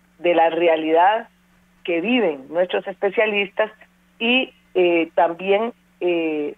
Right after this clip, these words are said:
un panorama claro del tema de la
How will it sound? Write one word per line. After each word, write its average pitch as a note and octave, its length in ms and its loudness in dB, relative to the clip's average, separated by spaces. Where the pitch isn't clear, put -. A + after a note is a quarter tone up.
un G3 140 -8
panorama G3+ 600 2
claro G3 420 2
del E3+ 240 -4
tema F#3+ 520 0
de F#3 460 -2
la D#3 140 0